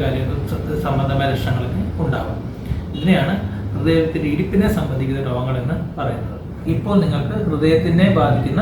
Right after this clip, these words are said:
അസുഖങ്ങളെ പറ്റിയ ഒരു ഏകദേശ, ആ, അവബോധം കിട്ടുമെന്ന് വിചാരിക്കുന്നു. തുടർന്നുള്ള വീഡിയോകളിലൂടെ നമുക്ക് ഹൃദ്രോഗത്തിൻ്റെ ലക്ഷണങ്ങളെ പറ്റിയും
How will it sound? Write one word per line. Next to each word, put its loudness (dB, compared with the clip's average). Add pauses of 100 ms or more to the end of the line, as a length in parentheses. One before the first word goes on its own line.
(200)
അസുഖങ്ങളെ 2
പറ്റിയ 0
ഒരു 2 (160)
ഏകദേശ, 6 (320)
ആ, 0 (260)
അവബോധം 2 (100)
കിട്ടുമെന്ന് 4 (180)
വിചാരിക്കുന്നു. 2 (600)
തുടർന്നുള്ള 8 (100)
വീഡിയോകളിലൂടെ 4 (140)
നമുക്ക് 0 (140)
ഹൃദ്രോഗത്തിൻ്റെ 2
ലക്ഷണങ്ങളെ 0
പറ്റിയും 2